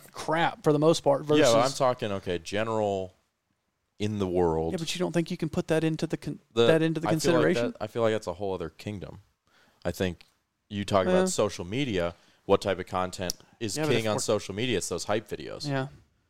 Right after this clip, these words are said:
Speaker 2: You know
Speaker 1: Yeah,
Speaker 2: what I
Speaker 1: I
Speaker 2: mean?
Speaker 1: guess you're right. Yeah.
Speaker 2: So, to me, the king of social media is hype videos.
Speaker 1: Oh, let me started.
Speaker 2: Um, although there's a small shift, but still they're, they're either hypey or they're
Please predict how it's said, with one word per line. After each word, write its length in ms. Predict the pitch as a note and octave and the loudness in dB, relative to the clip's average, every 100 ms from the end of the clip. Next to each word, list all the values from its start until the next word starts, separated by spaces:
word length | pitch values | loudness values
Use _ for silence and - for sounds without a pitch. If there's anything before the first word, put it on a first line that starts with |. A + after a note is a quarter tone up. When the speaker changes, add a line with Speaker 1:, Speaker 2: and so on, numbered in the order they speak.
| _ | _
Speaker 2:
You 80 | F#2+ | 0
know 60 | F#2 | 2
Speaker 1:
Yeah, 60 | G3+ | 4
Speaker 2:
what 80 | |
I 20 | G#3+ | 4
Speaker 1:
I 40 | |
Speaker 2:
mean? 60 | A3 | 2
Speaker 1:
guess 100 | F#3+ | 2
you're 80 | D3 | -2
right. 160 | C#3+ A#3 - _ _ _ | -4 -6 -14 _ _ _
Yeah. 120 | C#4 C#4 _ _ - | -6 -6 _ _ -6
Speaker 2:
So, 560 | - G3+ F#2 E2+ D#2+ - _ - | 2 4 4 2 -2 -10 _ -10
to 120 | - | -4
me, 460 | G#2+ B2 A#2+ G#2+ G#2 _ _ - | 2 2 2 -2 -6 _ _ -12
the 60 | F2 | -8
king 220 | - G2+ | -2 0
of 80 | F#2+ | 2
social 320 | F#2 E2+ F2 | 2 0 -4
media 280 | E2+ E2 D#2 | -4 -2 -2
is 80 | D2 | -2
hype 240 | E2+ D2+ | -4 -6
videos. 440 | - C2 G#1+ - - | -10 -10 -8 -8 -6
Speaker 1:
Oh, 180 | C3+ C3 - _ _ _ _ _ _ _ - | -6 -6 -12 _ _ _ _ _ _ _ -14
let 80 | |
me 80 | C3+ | -12
started. 340 | - - C#3 D3+ _ - _ _ | -12 -12 -12 -12 _ -20 _ _
Speaker 2:
Um, 440 | D#2+ E2 D2+ C#2 - _ | -2 -2 -2 -10 -18 _
although 240 | - C#3+ D#3 | 0 2 2
there's 220 | E3 D#3+ | 0 -4
a 40 | |
small 300 | C#3+ - B2 | -6 -2 -2
shift, 400 | A2 - E2 - - | -2 -4 -6 -6 -6
but 220 | E2+ - _ - _ _ _ - _ _ _ | -6 -6 _ -20 _ _ _ -20 _ _ _
still 520 | - - - B2+ A2 | -6 -4 0 2 2
they're, 460 | F#2+ F#2+ F#2 F2+ E2+ | 2 2 2 -2 -6
they're 260 | - G#2 G#2 | 0 2 2
either 200 | G2+ F2+ | 0 -2
hypey 480 | F2 A#2+ C#3 D3+ D3+ | -2 -4 -2 -4 -6
or 300 | - G2 F#2+ | -4 -2 -2
they're 540 | F2 F#2 F2+ F2 D#2+ | -2 -2 0 -2 -4